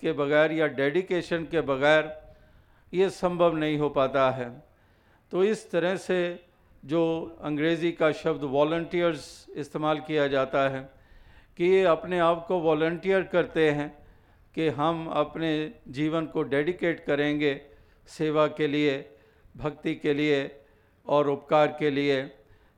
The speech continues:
तो इस तरह से ये volunteers जहाँ जहाँ पर भी voluntarily अपने आप को प्रस्तुत करते हैं। Voluntarily का मतलब यही है कि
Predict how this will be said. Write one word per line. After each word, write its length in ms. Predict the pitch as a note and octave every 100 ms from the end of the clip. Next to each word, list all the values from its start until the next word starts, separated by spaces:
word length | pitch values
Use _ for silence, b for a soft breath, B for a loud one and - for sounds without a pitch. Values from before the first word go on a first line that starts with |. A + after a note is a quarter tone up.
| -
तो 120 | G3+
इस 240 | A3+ -
तरह 260 | F3 D#3+ F#3
से 220 | - F#3+
ये 480 | F3+ E3+ E3+ E3+ - - _ -
volunteers 1080 | C#3 D3+ E3+ F3+ E3+ E3+ D#3+ D#3 C3+ - - b b -
जहाँ 300 | C#3+ D3+ E3
जहाँ 260 | D3 D#3
पर 260 | F#3+ F3+ E3
भी 360 | D3 D#3 C#3 - b b -
voluntarily 1080 | D3 D#3+ D#3+ D3 D#3+ F3 F#3+ E3+ D3+ C3 - b b C#3+
अपने 360 | D3+ D3+ D#3+
आप 320 | D3+ D3 D3 -
को 260 | D3+ C#3 C#3+ - -
प्रस्तुत 480 | C#3+ C#3+ - C3+
करते 380 | - C#3 C#3 D#3
हैं। 360 | D#3 D#3+ E3 - b b b
Voluntarily 920 | C3+ D3 D#3+ D#3 D3+ D3+ E3+ F3 F3
का 200 | E3+ E3
मतलब 420 | D#3 D3+ D3 F#3+ G3
यही 300 | E3+ E3+ F3
है 140 | F3
कि 280 | F3+ F3+ E3+